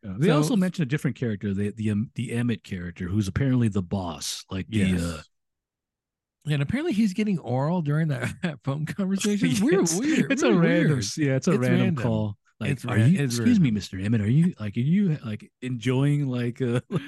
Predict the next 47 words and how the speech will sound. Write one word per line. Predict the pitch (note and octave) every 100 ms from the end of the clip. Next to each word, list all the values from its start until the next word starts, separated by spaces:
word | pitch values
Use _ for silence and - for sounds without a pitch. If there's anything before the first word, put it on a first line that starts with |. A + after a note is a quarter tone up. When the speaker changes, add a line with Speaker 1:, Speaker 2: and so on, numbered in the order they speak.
| - _ -
Speaker 2:
You're | A3+ A3 C4+
Speaker 1:
It's |
Speaker 2:
like | C4+ C4
Speaker 1:
like, |
Speaker 2:
a | G#3
Speaker 1:
huh? |
Speaker 2:
zipper. | A2 A#2 C3+ C3
You're | C#3+ G3
like, | A3
"Uh, | A3 G3
would | G3
you | A#3 C4+
really | A#3+
Speaker 1:
Yeah. | B3+ - G3
Speaker 2:
use | C#3+
this | D3
audible | C3 C#3+ D3+ D3
zipper, | B2 A#2+ C3+ D#3 D3
like, | C#3 B2+
being | C3+ C3+
zipped | A#2+ B2 A#2+
down? | A#2+ A2+ B2
Come | C3+ C4 A#3
on. | G2+ E2+ E2 F#2+
It's | A#2+
a |
little, | D#3 E3
a |
little | E3 A3
much." | D#3+ G2 E2+ - -
I'm | A#2
not | B2
quite | B2+ A2+
sure | F#2+ A#2 G2+
Speaker 1:
Yeah. | G2+
Speaker 2:
why | G2
that | F#2+ F#2
was | F2+ E2+ _
inserted | - F2 - F2+ E2 E2
in | D#2+ D#2+
there. | D#2+ D#2+ - -
Uh, | F2+
no | F2+ F#2+
pun | - G2+
intended. | F2 E2+ F#2 F2 F2 F2+ - - _ - _ - _ _ _ -
Speaker 1:
Jeez. | - G2 F#2 - _ _ _ _ -
Speaker 2:
Uh, | F#3+